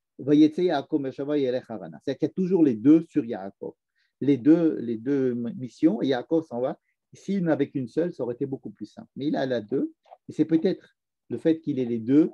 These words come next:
qui lui feront prendre la mauvaise décision, et il va rester en Koutz Laaretz, et il va rester autant de temps,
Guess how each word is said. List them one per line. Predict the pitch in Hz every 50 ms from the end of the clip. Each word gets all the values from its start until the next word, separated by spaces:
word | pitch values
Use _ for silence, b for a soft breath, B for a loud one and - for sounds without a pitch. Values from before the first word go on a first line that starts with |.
| _ _ _ _ _ _
qui | - 143 139
lui | 127 113
feront | - - 123 113
prendre | - - 135 139 120 113
la | 117 113
mauvaise | 123 131 127 131 135 113
décision, | 110 110 - _ 117 110 117 135 143 123
et |
il | 117 113 110
va | 117 104
rester | 120 120 - _ 151 147
en | 123 120
Koutz | - 135 - -
Laaretz, | 117 110 110 110 131 156 160 - _ _ _ _ _ _ _ _ -
et | 135 143 147 151 156 - -
il | 123 113
va | 120
rester | 110 123 - - - 135
autant | 123 110 - 139 165 156
de | 135
temps, | 117 - 127 120 139 165 190